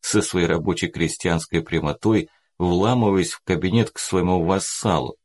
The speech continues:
Что она обо мне подумает? Я забыл,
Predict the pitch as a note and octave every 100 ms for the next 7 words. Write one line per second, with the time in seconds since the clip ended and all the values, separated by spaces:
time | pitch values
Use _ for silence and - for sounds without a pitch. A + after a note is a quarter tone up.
0 | _ _ - - - - E3+ G3+ C#3+ D3+
1 | B2 E2+ C3 D#3+ G#2 - A#2+ E3+ A2+ C#2+
2 | - - - _ _ _ _ _ _ _
3 | _ _ _ _ _ _ _ _ _ _
4 | _ _ _ _ _ _ _ - B2 F#3
5 | G2 D2+ G#2+ G2+